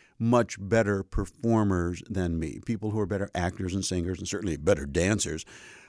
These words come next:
But I really think God wants me to be there because he knows that as a Christian man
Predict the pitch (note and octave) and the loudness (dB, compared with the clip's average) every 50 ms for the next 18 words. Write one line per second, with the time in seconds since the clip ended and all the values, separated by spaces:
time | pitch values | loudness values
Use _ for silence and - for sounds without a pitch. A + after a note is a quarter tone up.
0 | _ - - A2 G#2 G2+ G#2 G#2+ D#3+ F#3+ D#3 - - A2 F2+ E2+ G2+ G#2 G#2+ A#2+ | _ -4 0 0 2 2 4 2 4 2 2 2 2 0 0 0 0 2 4 4
1 | B2 G#2+ F#2 E2+ - _ - G2+ E2+ E2+ E2+ G2 A#2 A#2+ - - G#2 G2+ F#2 F2 | 4 4 2 0 -6 _ -8 -6 -4 0 2 2 2 2 0 -2 -2 -2 -2 -2
2 | - G2 D2+ D2 D2 F#2+ F#2 G#2+ G2+ D#2+ F2+ F2 - - - - F#2 G#2 - _ | -4 -6 -6 -4 -4 -2 0 0 0 0 -2 -6 -6 -8 -8 -8 -10 -10 -12 _
3 | - - - - _ _ _ - - G#2+ G2 - A#2 A2 G#2 G2+ G2+ G2 G2 F#2+ | -20 -20 -20 -20 _ _ _ -8 -6 -6 -2 2 4 4 6 4 4 2 -2 -2
4 | - C3+ C3+ D3+ F3+ E3+ B2 G2+ F#2 F2+ F#2 F#2+ G#2 A#2 A2 F#2+ G2+ G#2 G2 F#2+ | 2 4 6 6 6 6 6 6 6 6 4 4 2 2 0 0 2 2 2 2
5 | G2 - - F#2+ G2 G2+ F2+ F#2+ F#2 F2+ F2 - _ _ - - C#3+ C3+ - - | 0 -2 -2 -2 0 0 0 0 0 0 -2 -4 _ _ -6 -2 -2 -2 -2 0
6 | - C3+ C3+ C3 B2 A#2+ A#2 A2+ A2+ A2 G#2+ A2 A2 A2+ A2+ A#2 - | 2 2 4 4 6 4 4 4 4 2 2 2 2 0 0 -2 -2